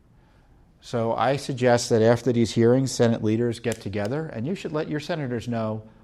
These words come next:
what you think of what went on. Are they gonna let that happen again?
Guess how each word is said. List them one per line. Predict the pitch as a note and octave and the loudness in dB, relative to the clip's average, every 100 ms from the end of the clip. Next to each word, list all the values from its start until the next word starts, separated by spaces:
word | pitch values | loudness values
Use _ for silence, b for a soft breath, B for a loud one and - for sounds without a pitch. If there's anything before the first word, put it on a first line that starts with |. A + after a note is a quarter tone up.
| - | -8
what | A2 | -6
you | F3+ G3 | -6 -8
think | B2 G2+ | -8 -8
of | F#2+ | -6
what | G2 | -6
went | G2 F#2 | -6 -10
on. | E2+ F#2+ G#2 _ _ _ _ _ _ _ - | -10 -14 -18 _ _ _ _ _ _ _ -10
Are | A2 | -4
they | F#3 | -4
gonna | F3+ | -2
let | C3+ C3+ | -2 -2
that | B2+ | -4
happen | A2 A3+ - | -4 -6 -6
again? | G#2+ F#2 G2 C3 D#3+ | -8 -6 -6 -8 -10